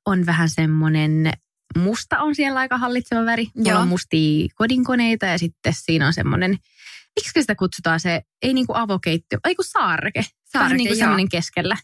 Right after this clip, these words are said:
Speaker 2: Joo.
Speaker 1: Hyvin tälleen termit hallussa. Silleen, siinä on semmonen juttu. <laughs> Niin siinä on sitten mustaa ja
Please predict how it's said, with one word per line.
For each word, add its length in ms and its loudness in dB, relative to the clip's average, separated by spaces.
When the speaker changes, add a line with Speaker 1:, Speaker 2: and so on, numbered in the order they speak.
Speaker 2:
Joo. 160 0
Speaker 1:
Hyvin 180 2
tälleen 320 -2
termit 380 0
hallussa. 380 0
Silleen, 300 2
siinä 200 0
on 100 0
semmonen 640 0
juttu. 340 -2
<laughs> 680 0
Niin 100 2
siinä 220 0
on 60 0
sitten 240 -2
mustaa 500 0
ja 260 0